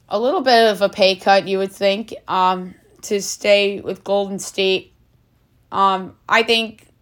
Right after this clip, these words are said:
Golden State had to do it because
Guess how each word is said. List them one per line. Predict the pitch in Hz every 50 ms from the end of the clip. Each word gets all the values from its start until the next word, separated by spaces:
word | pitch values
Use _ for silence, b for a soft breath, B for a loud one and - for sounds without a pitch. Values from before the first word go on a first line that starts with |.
| _ _
Golden | - 214 220 220 220
State | 214 - - 226 214 208 208 - - _ _ _ _ _ _ _ _ _
had | - - 226 226 226 220 220
to | 214
do | 190 - 214 214 220 220
it | 220 220 - - _ _ _ _ _ _ _ _ _ _ _ _ _ _ _ _ _ _ _ _ _ _ _ _ _ _ _ _ _ _ _ _ _ _ _ _ _ _ _ _ _ _ _ _ _ _ _
because | - 208 196 202 - - 226 214 214 208 202 202 196 196 196 - - - -